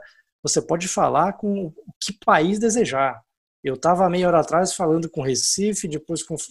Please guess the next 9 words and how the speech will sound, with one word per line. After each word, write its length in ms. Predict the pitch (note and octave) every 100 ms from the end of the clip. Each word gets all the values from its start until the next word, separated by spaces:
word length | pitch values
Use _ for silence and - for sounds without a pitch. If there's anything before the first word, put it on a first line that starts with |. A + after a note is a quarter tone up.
| _
com, 260 | D3 C#3+ B2+ - _ _ _
com 100 | C#3+
Florianópolis, 1300 | - E3+ E3+ D3 C#3+ E3 G3+ G3+ - G3 G3 F#3+ D#3 - - _ _
com 140 | -
uma 100 | D#3+
pessoa 280 | D#3+ D3 E3+
nos 80 | D#3
Estados 260 | E3 D3
Unidos. 840 | D3 C#3+ D3+ E3+ G3+ G3 A3 G#3+